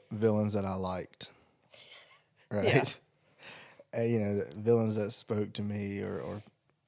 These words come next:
Speaker 1: iconic villains, and, you know, that's what we're gonna talk about.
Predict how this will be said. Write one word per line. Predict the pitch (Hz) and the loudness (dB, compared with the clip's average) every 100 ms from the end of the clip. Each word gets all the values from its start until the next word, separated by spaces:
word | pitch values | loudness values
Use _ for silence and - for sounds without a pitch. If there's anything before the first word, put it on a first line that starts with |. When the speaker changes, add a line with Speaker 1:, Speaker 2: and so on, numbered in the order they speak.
| _ - | _ -10
Speaker 1:
iconic | 104 - 113 107 104 104 | -8 -2 0 0 -2 -4
villains, | 101 101 104 101 101 101 101 101 | -4 -4 -4 -4 -6 -6 -6 -8
and, | 73 80 113 _ _ _ _ _ _ - | -10 -10 -12 _ _ _ _ _ _ -14
you | 107 | -8
know, | |
that's | 107 104 | -8 -4
what | 107 | -4
we're | 101 104 | -4 -4
gonna | - | -6
talk | 107 98 - | -2 -2 -2
about. | - - 69 | -4 -4 -6